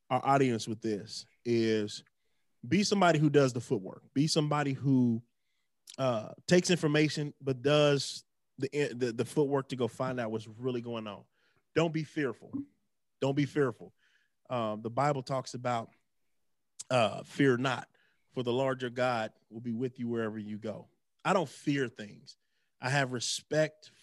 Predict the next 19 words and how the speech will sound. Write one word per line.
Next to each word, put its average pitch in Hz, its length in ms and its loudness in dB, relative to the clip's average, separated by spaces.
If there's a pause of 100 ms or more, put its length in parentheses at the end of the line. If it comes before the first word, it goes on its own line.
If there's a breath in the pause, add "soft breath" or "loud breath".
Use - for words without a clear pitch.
(140)
for, 127 600 4 (480)
um, 104 760 -6 (400)
um, 110 360 -6 (180)
the - 140 -6
information 135 600 -4
that 120 120 -6
I 110 120 -2
get, 110 360 -6 (460)
and 127 140 -4
then 127 140 -2
I 117 320 -2
adjust 113 480 -2
my 127 220 0
life 127 580 -2 (120)
and, 113 400 -6
and 117 200 -8
my 120 160 -4
surroundings 117 680 -4
accordingly. 110 600 -2